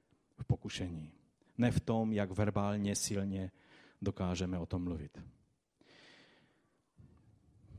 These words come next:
Ale u Pána Ježíše šlo ještě o něco víc. Ano, byl to vzor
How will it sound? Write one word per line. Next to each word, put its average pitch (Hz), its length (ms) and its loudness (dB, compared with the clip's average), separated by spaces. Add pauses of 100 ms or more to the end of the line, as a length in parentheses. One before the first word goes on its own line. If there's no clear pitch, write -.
Ale 143 140 8
u 170 80 12
Pána 202 280 6
Ježíše 180 640 4 (920)
šlo 139 680 2
ještě 131 520 -2
o 117 100 -2
něco 104 300 -2
víc. - 440 -8 (1800)
Ano, 165 240 6
byl 156 240 4
to 123 400 6
vzor 160 580 6